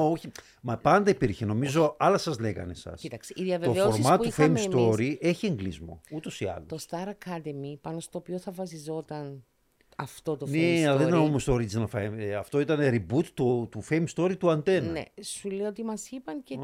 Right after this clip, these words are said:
Speaker 2: τι
Speaker 1: Α.
Speaker 2: θα υπογράφαμε.
Speaker 1: Ε.
Speaker 2: Θα υπογράφαμε ότι ήταν πιο κοντά στο Star Academy που έκανε ο Λιάγας, που ήτανε σκηνές, όχι από σπίτι, από την Ακαδημία. Από
Speaker 1: Ναι,
Speaker 2: πρόβες, από
Speaker 1: ναι.
Speaker 2: μαθήματα. Εντάξει, είχε ένταση, είχε καυγάδες κλπ, αλλά ήταν πάνω στη δουλειά.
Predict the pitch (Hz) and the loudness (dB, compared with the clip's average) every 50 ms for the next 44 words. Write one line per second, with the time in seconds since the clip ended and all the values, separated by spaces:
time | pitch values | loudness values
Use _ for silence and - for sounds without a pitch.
0 | 285 277 277 262 214 202 196 269 262 254 - 233 226 214 220 - 220 220 226 - | -6 -6 -6 -6 -6 -6 -6 -6 -6 -6 -6 -8 -6 -4 -4 -4 -4 -4 -4 -4
1 | 190 190 196 185 175 160 156 151 151 131 180 170 165 - 170 165 180 196 208 - | -6 -6 -6 -4 -4 -4 -6 -6 -8 -8 -8 -8 -8 -8 -10 -8 -8 -8 -8 -10
2 | 254 247 240 226 214 - 240 233 - _ - - - _ _ _ - 196 - 202 | -10 -8 -8 -8 -10 -10 -12 -14 -14 _ -20 -20 -20 _ _ _ -12 -10 -6 -6
3 | 202 196 180 - - 190 180 196 190 185 185 180 - - 160 - - 170 165 160 | -6 -6 -6 -8 -10 -8 -6 -6 -4 -4 -6 -6 -6 -10 -12 -8 -8 -6 -6 -6
4 | 160 - - 180 180 190 185 180 156 156 165 - 180 180 165 160 156 151 147 143 | -8 -6 -6 -4 -4 -2 -4 -4 -6 -8 -10 -10 -8 -6 -6 -6 -6 -6 -6 -6
5 | 151 160 160 190 226 240 - - - 208 208 - 254 254 254 262 254 - _ _ | -6 -6 -6 -8 -10 -10 -10 -10 -10 -8 -6 -6 -6 -6 -6 -6 -8 -12 _ _
6 | _ _ - - - - _ _ 180 190 185 180 180 185 208 220 - - - 202 | _ _ -14 -12 -12 -12 _ _ -6 -4 -2 0 0 0 -2 -4 -6 -8 -10 -10
7 | 202 - 311 277 - 208 - - - 175 175 - 214 - - 180 180 175 160 175 | -8 -8 -10 -8 -8 -10 -10 -10 -10 -12 -10 -10 -12 -12 -12 -10 -10 -10 -10 -10
8 | 160 156 143 - 156 147 156 156 165 170 156 131 117 - - - - - - 285 | -10 -10 -10 -12 -12 -10 -8 -8 -6 -6 -6 -8 -10 -12 -14 -14 -10 -6 -4 -4
9 | 285 269 240 240 240 233 220 226 226 220 233 220 - 226 226 208 190 170 220 214 | -2 -2 0 0 0 -2 -2 -4 -8 -8 -10 -10 -8 -6 -6 -6 -6 -8 -8 -10
10 | 208 190 - - - _ _ - - 339 - - 330 349 330 330 320 247 220 220 | -10 -10 -14 -20 -20 _ _ -10 -10 -10 -6 -8 -8 -8 -4 -4 -2 -2 -2 -2
11 | 208 214 202 - 214 190 262 254 - 220 190 180 165 170 175 170 170 165 - 175 | -2 -4 -6 -8 -10 -14 -12 -8 -6 -6 -4 -2 0 0 0 0 -2 -6 -8 -10
12 | 165 151 175 226 254 262 269 - 302 285 - _ _ _ _ _ - 226 240 254 | -8 -6 -6 -4 -4 -4 -6 -6 -10 -14 -14 _ _ _ _ _ -6 -4 -4 -4
13 | 247 - 277 247 196 170 160 151 147 127 | -6 -6 -8 -6 -6 -6 -6 -6 -6 -8